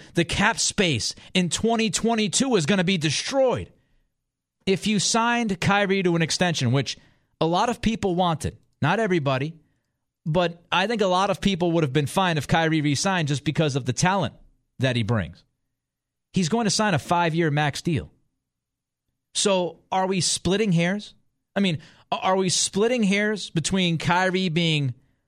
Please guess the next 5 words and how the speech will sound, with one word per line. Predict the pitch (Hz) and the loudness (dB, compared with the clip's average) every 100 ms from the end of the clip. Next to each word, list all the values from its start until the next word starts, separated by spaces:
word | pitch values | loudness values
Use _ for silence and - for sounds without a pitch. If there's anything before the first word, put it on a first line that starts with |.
| _ - | _ -2
what, | 143 98 - | -2 -2 -8
thirty-two | - 151 165 156 - 170 190 185 _ _ _ _ _ _ - | -2 0 2 0 0 0 -2 -8 _ _ _ _ _ _ -2
and | 151 | 0
Kemba | 123 165 175 156 | 2 2 2 2
being | 165 151 131 | 2 2 0